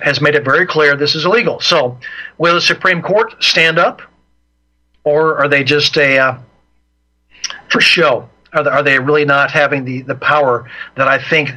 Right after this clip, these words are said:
the U S Supreme Court justices have? Uh, this is real time now. Again,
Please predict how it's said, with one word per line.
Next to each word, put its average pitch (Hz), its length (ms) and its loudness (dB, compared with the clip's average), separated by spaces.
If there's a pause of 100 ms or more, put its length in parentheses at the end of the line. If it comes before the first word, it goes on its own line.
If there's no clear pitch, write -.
the 147 100 -2
U 143 120 2
S 139 80 0
Supreme 131 360 -2
Court 127 320 -4 (280)
justices 131 580 0
have? 139 340 2 (320)
Uh, 127 340 0 (300)
this - 160 0
is 165 120 0
real 160 180 2
time 139 280 0
now. 120 240 -2 (800)
Again, 135 440 0